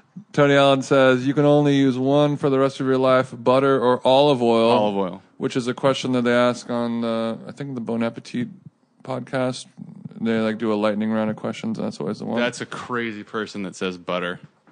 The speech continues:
Speaker 1: That's not. Why? Why is that? There, I, there's a lot of, de-, depending on where you're from.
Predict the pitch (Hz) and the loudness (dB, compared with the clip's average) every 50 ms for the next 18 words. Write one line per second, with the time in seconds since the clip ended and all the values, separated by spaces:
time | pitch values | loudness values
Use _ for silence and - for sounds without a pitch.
0 | _ _ _ _ _ _ _ _ - 120 120 131 147 - - 160 160 180 214 240 | _ _ _ _ _ _ _ _ -8 -4 -4 -4 -4 -2 0 2 2 4 4 4
1 | 208 - - - _ _ _ _ _ _ _ _ _ _ _ _ _ _ _ - | 4 2 0 -6 _ _ _ _ _ _ _ _ _ _ _ _ _ _ _ -6
2 | 110 127 160 185 220 220 139 113 120 120 120 131 131 143 151 160 151 175 180 - | 0 2 4 4 4 4 2 0 -2 -6 -6 -4 -2 0 0 0 0 0 -2 -2
3 | - 139 127 127 143 143 127 135 143 151 139 143 147 165 165 160 156 151 151 160 | -2 -4 -2 0 0 2 4 4 2 4 4 4 4 4 4 2 2 4 4 4
4 | 160 156 - 135 127 127 131 127 120 123 - 123 123 120 127 127 135 139 139 143 | 4 2 -2 -4 -4 -4 -4 -4 -4 -6 -4 -4 -2 0 0 2 2 2 2 2
5 | 143 143 143 147 151 160 156 - 165 190 240 233 214 214 190 | 2 2 2 2 0 -2 -2 0 0 2 2 2 2 2 0